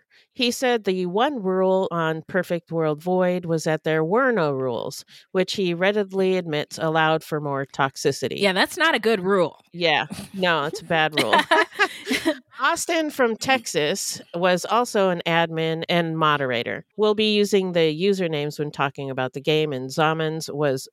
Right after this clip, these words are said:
Speaker 1: Menaz.
Speaker 2: So, uh, there were a number of trolls on Perfect World Void. One player commented, quote, "If you're not a troll on Perfect World,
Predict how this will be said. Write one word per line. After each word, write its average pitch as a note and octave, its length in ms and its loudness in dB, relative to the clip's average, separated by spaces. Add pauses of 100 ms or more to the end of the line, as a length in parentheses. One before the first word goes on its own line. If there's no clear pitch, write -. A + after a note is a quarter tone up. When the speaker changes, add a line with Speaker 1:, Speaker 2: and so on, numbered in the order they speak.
Speaker 1:
Menaz. C3 760 -4
Speaker 2:
So, A#3+ 480 2
uh, A3 300 2
there D#4 260 0
were B3+ 260 0
a F#3 40 -4
number G#3 280 -2
of - 200 -6
trolls C#3+ 640 -2
on D#3+ 160 -2
Perfect - 400 -8
World D#3 220 -2
Void. C#3+ 400 -2 (360)
One A3 300 2
player G3 300 2
commented, F3 500 -4
quote, D#3+ 400 0 (300)
"If A3+ 240 0
you're F#3+ 160 2
not F3 380 2
a D#4 60 0
troll D#4 300 2
on D4+ 140 0
Perfect D4+ 340 -4
World, D#4 400 2